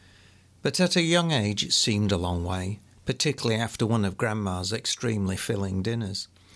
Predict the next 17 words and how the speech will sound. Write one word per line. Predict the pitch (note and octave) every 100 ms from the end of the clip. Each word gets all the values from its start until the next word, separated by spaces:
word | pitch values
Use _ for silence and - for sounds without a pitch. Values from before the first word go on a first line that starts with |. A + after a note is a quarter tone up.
| - - - - -
My | C#3 D3
grandmother | D#3+ D3+ A#2+ G2 A#2
was | A2+
a | A#2
short, | - B2 A#2+
stout | - C3 A#2+ A#2
lady, | G#2 F#2+ F#2 G2 - - - - -
and | B2+
walking | C3 C3+ A#2+ - A#2
always | A#2+ A#2+ A#2+ -
seemed | - G2+ G2+
to | A2
make | G#2 G2+ F#2+
her | G#2
out | G2+ G2 -
of | G2 -
breath. | G#2+ F#2 -